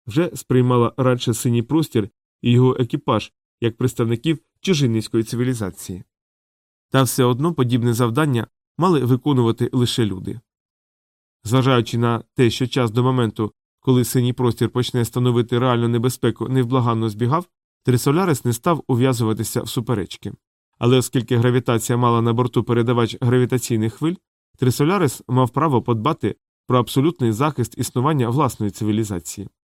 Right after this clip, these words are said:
Тож карплини супроводжуватимуть гравітацію в польоті і в разі потреби нададуть допомогу в знищенні синього простору.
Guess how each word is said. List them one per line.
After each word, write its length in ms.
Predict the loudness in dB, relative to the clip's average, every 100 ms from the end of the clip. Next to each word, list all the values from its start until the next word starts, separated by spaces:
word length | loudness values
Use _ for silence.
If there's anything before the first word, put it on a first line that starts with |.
| -2
Тож 160 | -2
карплини 480 | 0 0 2 0 0
супроводжуватимуть 840 | -2 0 2 4 2 0 0 0
гравітацію 680 | 2 2 2 0 -2 2 0
в 40 |
польоті 520 | 2 0 0 0 -4 -4 _ _ 0
і 60 |
в 40 | 2
разі 240 | 4 2
потреби 520 | -2 -2 -2 0 0 0
нададуть 480 | 0 0 0 -2 -2
допомогу 560 | -2 0 2 2 0
в 60 | 0
знищенні 520 | 0 -2 0 -2 -4
синього 380 | -2 0 2 0
простору. 520 | -2 -8 -10 -16 -16